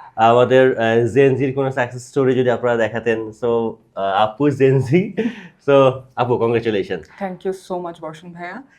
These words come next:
Speaker 2: আর আলহামদুলিল্লাহ, it's finally in my hand, ভিসাটা।
Speaker 1: <laughs>
Speaker 2: And, uh, almost সব প্রসেস কমপ্লিট। আহ, লাস্ট ফিউ আর কি এখন ফ্লাই করা বাকি।
Speaker 1: একটি গুড নিউজ,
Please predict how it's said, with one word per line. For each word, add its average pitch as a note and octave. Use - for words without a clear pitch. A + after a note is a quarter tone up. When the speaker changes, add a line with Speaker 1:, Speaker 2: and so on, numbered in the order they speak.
Speaker 2:
আর E3
আলহামদুলিল্লাহ, G#3
it's -
finally F#3+
in G3
my F#3+
hand, G3
ভিসাটা। E3+
Speaker 1:
<laughs> D#3+
Speaker 2:
And, D#3+
uh, D#3+
almost E3+
সব F3+
প্রসেস F3
কমপ্লিট। F3
আহ, D#3+
লাস্ট D#3+
ফিউ E3+
আর D#3+
কি D#3+
এখন D#3+
ফ্লাই D3+
করা D3
বাকি। -
Speaker 1:
একটি G3+
গুড D3
নিউজ, F2